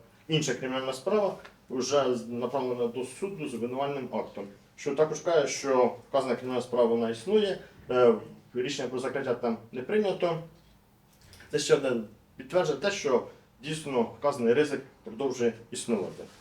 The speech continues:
В зв'язку з цим звертається з продовженням до запобіжного заходу у вигляді цілодобового домашнього арешту за місцем проживання обвинуваченого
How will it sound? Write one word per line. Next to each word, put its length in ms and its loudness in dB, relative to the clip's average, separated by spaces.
В 40 -18
зв'язку 180 -2
з 80 -2
цим 160 4
звертається 400 4
з 60 -6
продовженням 600 2
до 460 8
запобіжного 360 0
заходу 400 2
у 80 2
вигляді 360 2
цілодобового 1040 4
домашнього 480 2
арешту 760 2
за 160 2
місцем 400 2
проживання 560 4
обвинуваченого 680 2